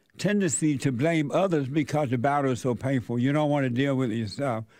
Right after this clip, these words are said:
so you blame others. But in reality, we're responsible for everything, the individual, not the other person that happens in our life. So I reflected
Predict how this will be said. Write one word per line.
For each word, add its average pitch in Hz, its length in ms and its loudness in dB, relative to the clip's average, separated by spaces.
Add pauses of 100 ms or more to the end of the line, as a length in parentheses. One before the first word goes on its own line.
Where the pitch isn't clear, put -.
(260)
so - 120 -2
you 135 140 4
blame 127 320 2
others. 127 400 -2 (840)
But 160 220 2
in 151 80 4
reality, 151 640 2
we're 160 280 2
responsible 135 580 0
for 117 160 -2
everything, 135 480 0
the 143 120 0
individual, 151 720 0
not 131 240 0
the 156 120 0
other 131 220 0
person 117 420 -4 (400)
that 139 120 0
happens 123 240 -2
in 127 80 2
our 117 120 2
life. 120 280 -2 (280)
So 202 140 0
I 208 80 2
reflected 175 840 0